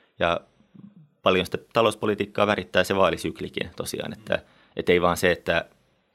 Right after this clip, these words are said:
pitää tehdä vaalibudjetti, että menestyy vaaleissa, vaan myös se, että on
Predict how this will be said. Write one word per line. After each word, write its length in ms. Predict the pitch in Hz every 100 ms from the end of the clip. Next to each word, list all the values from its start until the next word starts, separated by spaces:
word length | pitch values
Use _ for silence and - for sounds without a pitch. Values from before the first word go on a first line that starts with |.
| _
pitää 180 | - 82
tehdä 180 | 82 87
vaalibudjetti, 600 | 92 87 85 82 80 -
että 140 | -
menestyy 360 | 85 80 - 90
vaaleissa, 540 | 92 87 82 - - - _ _ _
vaan 120 | 95 92
myös 220 | 90 -
se, 80 | 92
että 400 | - 98 90 82 - -
on 300 | 104 95